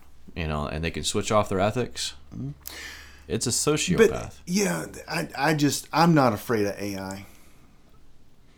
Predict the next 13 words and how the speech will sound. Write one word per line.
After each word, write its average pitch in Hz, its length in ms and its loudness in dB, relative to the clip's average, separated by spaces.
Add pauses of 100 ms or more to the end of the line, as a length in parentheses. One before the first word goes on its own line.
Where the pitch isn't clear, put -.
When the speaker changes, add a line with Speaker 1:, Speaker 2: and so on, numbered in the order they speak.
(180)
Speaker 1:
I'm 165 160 -4
not 165 200 2
in 131 60 0
the 120 60 0
current 147 340 0
state. - 320 -6 (640)
I'm 120 80 -2
Speaker 2:
Right. 92 100 0
Speaker 1:
not 110 160 4
in 117 60 0
the 120 60 -2
current 92 300 0
state. - 280 -8